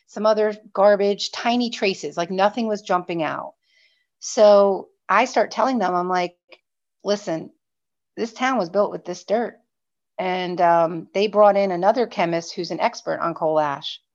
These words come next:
And I meet with him, and he tells me that coal ash,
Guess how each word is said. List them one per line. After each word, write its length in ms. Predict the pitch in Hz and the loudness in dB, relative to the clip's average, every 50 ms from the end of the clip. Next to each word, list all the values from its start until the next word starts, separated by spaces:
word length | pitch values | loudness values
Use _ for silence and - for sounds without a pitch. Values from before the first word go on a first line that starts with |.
| _ - - | _ -8 -4
And 100 | 165 190 | 0 0
I 100 | 214 226 | 0 2
meet 180 | 233 233 202 - | 0 -2 -2 -4
with 120 | 180 180 | -6 -8
him, 440 | - 233 262 262 196 180 196 202 _ _ _ _ _ _ _ _ _ - | -6 -6 -4 -4 -4 -6 -8 -14 _ _ _ _ _ _ _ _ _ -8
and 100 | - 180 | -8 -6
he 160 | 175 233 254 247 | -4 -4 -6 -2
tells 320 | - 247 247 294 302 - | 0 0 2 2 0 -2
me 340 | 180 165 165 165 175 175 _ _ _ _ _ _ _ _ _ _ - | -4 -4 -4 -4 -6 -8 _ _ _ _ _ _ _ _ _ _ -2
that 360 | - 185 180 180 - - _ | 2 2 2 2 0 -4 _
coal 300 | - - - 240 254 233 | -8 0 2 2 2 2
ash, 560 | 220 233 262 247 226 - - - - - - | 2 0 0 -2 -2 -4 -6 -6 -8 -10 -12